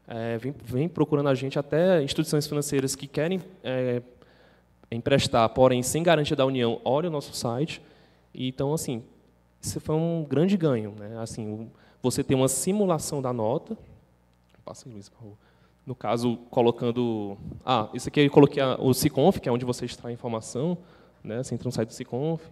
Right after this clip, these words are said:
declarações Siconf. Então, você tem uma simulação da nota. Por que que eu falo simulação? Porque o site, o, da Prévia, ele puxa a informação diretamente do Siconf. Então, assim, um, alguns casos,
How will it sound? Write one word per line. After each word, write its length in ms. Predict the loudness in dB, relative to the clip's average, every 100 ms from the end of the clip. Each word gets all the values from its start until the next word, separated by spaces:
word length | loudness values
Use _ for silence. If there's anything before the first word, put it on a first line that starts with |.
| -8
declarações 560 | -8 -6 -6 -6 -8 -10
Siconf. 560 | -10 -10 -8 -10 -16 -20 -20 -20 -20 _ _ _ _ _ _ _ _
Então, 240 | -8 -2 0
você 220 | 2 0
tem 140 | 2
uma 100 | 2
simulação 720 | 2 0 -2 0 0 0 -2 -4
da 100 | -2
nota. 460 | -2 -4 -8 -18 -20 _ _ _ _ _ 0
Por 120 | 0
que 120 | 2 -2
que 60 |
eu 40 | -2
falo 220 | 0 -2
simulação? 600 | -2 2 2 2 -4 -4
Porque 340 | -6 -6 -4
o 80 | -4
site, 600 | -4 -4 -2 -4 -6 -12 -14
o, 460 | -10 -8 -8 -10 -12 -12
da 120 | -10
Prévia, 520 | -8 -6 -4 -6 -10 -14 -10
ele 140 | -4 -2
puxa 320 | 0 0 0
a 20 |
informação 440 | -2 -2 -2 -4 -2
diretamente 680 | 0 0 -2 -4 -4 -8
do 60 | -10
Siconf. 520 | -12 -6 -4 -4 -10 -20 _ _ _ _ _ _ _ _ _ _ _
Então, 320 | -12 -2 2 2
assim, 320 | 0 -4 -6
um, 180 | -10 -14 _
alguns 560 | 0 0 0 -2 -2 -2
casos, 600 | 0 0 0 -2 -6 -10